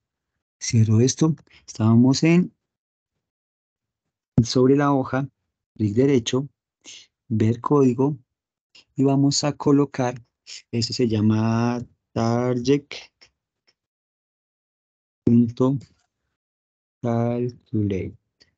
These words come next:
Vamos a ver si es con este, sí, señor. Vamos a ver si con este ya sale. Enter. Y dejémoslo ahí, le doy enter, voy a cerrar,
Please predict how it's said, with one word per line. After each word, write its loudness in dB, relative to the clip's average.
Vamos 4
a 4
ver 2
si 0
es -2
con 2
este, -4
sí, -12
señor. -2
Vamos 0
a 2
ver 2
si -2
con 2
este 0
ya 0
sale. -10
Enter. 0
Y 4
dejémoslo 4
ahí, 0
le 0
doy -4
enter, 2
voy 0
a -2
cerrar, -6